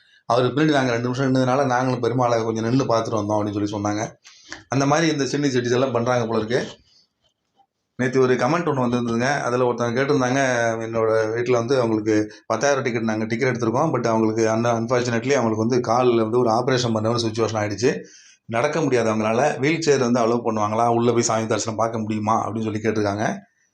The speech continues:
இந்த சீனியர் சிட்டிசன்ல பண்றாங்க பாத்தீங்களா, இந்த மாதிரி சேரை வந்து வச்சு தூக்கிட்டு போயிடுவாங்க, இல்ல வீல் சேர் வச்சு அது வரைக்கும் கிட்ட வரைக்கும் கொண்டு போயிட்டு அங்கேருந்து சேரோட தூக்கிட்டு போயிட்டு உள்ள தரிசனம் பண்றதுக்கு அவங்க கொஞ்சம் ஹெல்ப் பண்ணுவாங்க. அது நம்ம அவங்கள்ட்ட ரிக்வெஸ்ட் பண்ணி கேட்டுக்கணும்.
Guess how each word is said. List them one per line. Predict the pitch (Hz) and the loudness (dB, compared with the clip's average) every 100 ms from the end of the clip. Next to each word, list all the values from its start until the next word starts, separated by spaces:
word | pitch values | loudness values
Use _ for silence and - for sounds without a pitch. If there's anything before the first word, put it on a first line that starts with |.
| _ - | _ -12
இந்த | - 120 | -2 0
சீனியர் | - 165 143 | 2 2 2
சிட்டிசன்ல | 135 131 117 | 0 0 2
பண்றாங்க | 120 123 | 0 0
பாத்தீங்களா, | 117 117 123 131 | 0 0 0 0
இந்த | 123 | 0
மாதிரி | 135 139 131 202 - - - _ - | 0 2 2 0 -6 -20 -20 _ -2
சேரை | 139 170 175 | 0 2 2
வந்து | 151 143 151 | 0 2 4
வச்சு | 143 131 156 | 4 2 0
தூக்கிட்டு | 143 147 143 | 0 0 0
போயிடுவாங்க, | 127 127 117 123 | 2 2 2 0
இல்ல | 131 123 | 0 0
வீல் | 151 | 0
சேர் | 147 127 | 2 0
வச்சு | 123 131 | 2 2
அது | 123 | 4
வரைக்கும் | 120 127 127 | 4 0 0
கிட்ட | 123 | 2
வரைக்கும் | 131 127 123 | 2 2 -2
கொண்டு | 120 | 0
போயிட்டு | 120 117 | 0 2
அங்கேருந்து | 139 127 139 | 0 0 -4
சேரோட | 131 131 131 135 | 0 0 2 0
தூக்கிட்டு | 131 131 117 | 0 0 0
போயிட்டு | 120 143 | 2 2
உள்ள | 123 | 2
தரிசனம் | 120 120 131 123 | 4 2 2 2
பண்றதுக்கு | 113 110 117 151 | 0 -2 0 0
அவங்க | 123 | 0
கொஞ்சம் | 117 110 | 0 0
ஹெல்ப் | 123 139 | 0 0
பண்ணுவாங்க. | 139 120 113 123 - | 2 2 2 0 0
அது | 127 123 | 0 0
நம்ம | 113 110 | 0 0
அவங்கள்ட்ட | 110 113 143 | 0 0 0
ரிக்வெஸ்ட் | 127 143 123 | 0 0 2
பண்ணி | 117 | 0
கேட்டுக்கணும். | 117 131 127 117 123 | 2 2 2 2 0